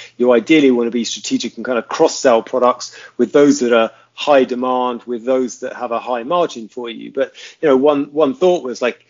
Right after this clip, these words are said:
you know, if someone was purchasing over, a, let's say, a hundred pounds, then, you know, like, creating a kind of spend stretch, right? Then could you just give away, instead of discounts off the products, could you just give away free delivery, for example, for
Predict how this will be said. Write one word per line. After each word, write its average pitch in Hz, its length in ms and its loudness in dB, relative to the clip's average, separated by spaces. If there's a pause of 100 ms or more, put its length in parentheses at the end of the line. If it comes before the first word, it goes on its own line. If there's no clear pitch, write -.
(140)
you 151 80 -4
know, 127 80 2
if 117 80 -4
someone 156 260 0
was 131 140 -4
purchasing 135 880 -4
over, 127 340 0
a, 117 220 -4
let's 127 160 -14
say, 117 120 -2
a 110 60 -2
hundred 123 380 -8
pounds, 135 600 -2 (420)
then, 131 340 4 (280)
you 147 60 -6
know, 123 220 0 (240)
like, 123 340 -10
creating 135 320 6
a 117 60 4
kind 131 180 0
of - 60 0
spend 170 400 2
stretch, 117 360 0
right? 139 260 2
Then 147 320 2
could 175 260 -2
you 151 100 0
just 135 240 -2
give 143 160 2
away, 135 400 6
instead 131 300 -2
of 123 140 0 (200)
discounts 131 640 -4
off 120 140 -14
the 107 80 -16
products, 156 460 0
could 143 180 -14
you 139 100 -6
just 127 160 -10
give 127 140 -2
away 127 360 2
free 139 360 -4
delivery, 123 640 0
for 120 140 -8
example, 120 380 -4
for 120 380 0